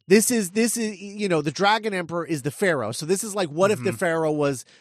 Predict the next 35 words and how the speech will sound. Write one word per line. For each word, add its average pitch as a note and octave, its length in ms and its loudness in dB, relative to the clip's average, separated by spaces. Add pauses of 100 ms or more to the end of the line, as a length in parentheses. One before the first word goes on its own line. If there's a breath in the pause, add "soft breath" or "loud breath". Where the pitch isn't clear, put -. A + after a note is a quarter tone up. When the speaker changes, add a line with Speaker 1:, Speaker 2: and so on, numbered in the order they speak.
(380 soft breath)
Speaker 1:
uh, D#3 360 4
an E3 180 0
evil D3 720 0
ruler, D3 680 2
asshole? D3 760 2
And E3 320 -4
that's F#3+ 320 0
all A3+ 180 6
shit - 240 0
that G3 80 -2
we F3 120 -6
talked B3+ 320 0
about D3+ 220 0
when C3+ 120 -6
we D3+ 40 -2
talked E3+ 240 -4
about D#3 180 -6
the D3+ 60 -12
first D#3 280 -6
Speaker 2:
<laughs> - 0 -
Speaker 1:
Mummy. E3+ 240 0
Speaker 2:
Right, - 300 -14
Speaker 1:
So A3+ 80 6
I - 20 10
Speaker 2:
yeah. G#3+ 60 0
Speaker 1:
just A3 100 -2
thought C4 160 6
it A3 40 2
was F#3+ 120 -2
interesting G#3 600 -2
that E3+ 140 -2
Speaker 2:
Yeah. C3 80 -2
Speaker 1:
it G#2+ 40 -10
was D#3 160 -8
like, D3+ 360 0